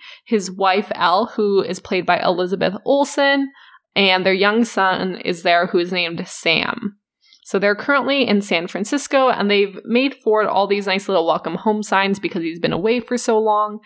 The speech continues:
And they, they're reuniting, and it's just a lovely little reunion that is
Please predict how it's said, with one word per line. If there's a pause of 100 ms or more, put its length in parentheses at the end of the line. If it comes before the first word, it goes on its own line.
(420)
And
they,
they're
reuniting,
and (420)
it's
just
a
lovely
little
reunion
that
is